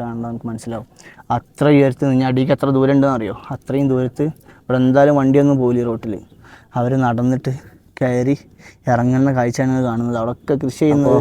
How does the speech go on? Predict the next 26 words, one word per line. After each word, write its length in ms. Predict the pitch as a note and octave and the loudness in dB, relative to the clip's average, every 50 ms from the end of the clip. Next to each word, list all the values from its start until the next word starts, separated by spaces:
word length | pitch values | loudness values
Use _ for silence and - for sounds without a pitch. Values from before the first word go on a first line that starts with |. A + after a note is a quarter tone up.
| - - | 0 -2
ഈ 40 | D#3 D3 | -4 -4
നാട്ടിലെ 240 | C3+ C3 C3+ D3 C#3 | -4 -4 -2 -2 -2
ആൾക്കാരാണ്. 380 | C3 B2+ - C3+ C#3 C3 B2 A#2+ A#2 | -2 0 0 -2 -2 -2 -2 -4 -6
അത്രയും 340 | - - C#3 C3 C3+ C#3 C3+ | -4 -2 2 2 4 4 4
ടാസ്ക് 240 | C#3 C3 B2+ - - C#3+ | 2 0 0 0 -2 -4
എടുത്ത് 140 | C3+ - C#3+ C3 | -2 0 0 2
അവരിത് 260 | C3 C3 C3 B2+ C3 B2 | 2 2 2 2 2 2
ബൈക്കുമ്പോൾ 400 | B2+ B2 B2 - C3 C3 C3+ C3 C3 | 2 0 -2 0 0 0 0 0 0
പോകണ 180 | B2+ B2+ B2+ B2+ B2+ B2+ | -2 -2 -2 -2 -4 -4
കാണാം. 240 | A#2+ A2+ B2 B2+ - - - - - - - - B2+ | -4 -4 -4 -4 -6 -6 -8 -12 -14 -14 -12 -8 -4
അവർ 140 | B2 B2 C3 C3 C3+ G2+ B2+ | -2 -2 0 -2 -2 -4 -4
ഇറങ്ങി 200 | B2 B2+ C#3+ D3+ D3 | -2 0 2 2 2
വരുന്നവരെ 280 | C#3 C3+ C#3+ C#3+ C#3+ C#3 C3+ | 2 2 2 0 0 0 0
കാണാം 160 | C3 C3 C3 B2+ | 0 -2 -2 -2
നമുക്ക് 180 | B2 A#2 B2+ A#2+ | -2 -2 -4 -4
വേറെ. 160 | A#2 A#2+ A#2+ - - - - - - - | -4 -4 -6 -8 -10 -14 -16 -16 -12 -6
ഇത് 100 | - C3+ C3+ - | -4 -4 0 0
കൃഷിക്ക് 400 | C#3 B2+ - D3+ C3 - D#3+ D3+ D3+ C#3+ C#3+ | 0 0 0 -2 0 4 4 6 6 6 4
മരുന്ന് 260 | C3+ C3 B2+ C#3 D3+ D3+ | 4 4 4 4 4 4
കളിച്ച് 240 | C#3+ C3+ - - C#3 | 4 2 2 0 2
പോണവരാണ്. 420 | C3+ C3+ C3 C3 C3 C3 B2+ C3 D#3 - - - - - - - - - - - | 2 2 2 2 2 2 0 -2 -4 -6 -8 -10 -12 -12 -12 -12 -12 -10 -4 0
പിന്നെ 180 | C#3+ C3 C3 C#3 C#3 | 2 4 4 6 4
അതേ 120 | C#3 C#3 C3 C#3 | 4 4 4 2
കൃഷിയായിട്ട് 360 | C3+ A#2 - D3+ D3 C#3 D3 C#3+ | 0 2 4 4 4 6 6 4
വരുന്ന 220 | C#3 C3 C3+ C3+ C3+ C3 - - - - - - - - - - - - - - - - - - - - - - C3+ | 6 4 4 2 0 -2 -4 -8 -14 -14 -14 -12 -12 -12 -12 -14 -14 -14 -14 -14 -14 -14 -14 -14 -14 -12 -8 -4 -4
ആൾക്കാർ 260 | C3 B2 - C3+ C3+ | -2 0 0 2 2